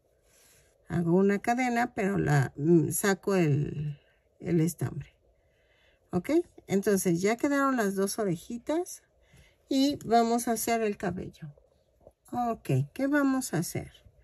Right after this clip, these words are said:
Voy a agarrar estambre.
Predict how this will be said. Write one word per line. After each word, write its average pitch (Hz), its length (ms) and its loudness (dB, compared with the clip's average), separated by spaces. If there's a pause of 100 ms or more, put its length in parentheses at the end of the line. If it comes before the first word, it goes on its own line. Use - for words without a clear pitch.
(560)
Voy 254 500 0
a 330 60 6
agarrar 220 520 -2
estambre. 220 840 -2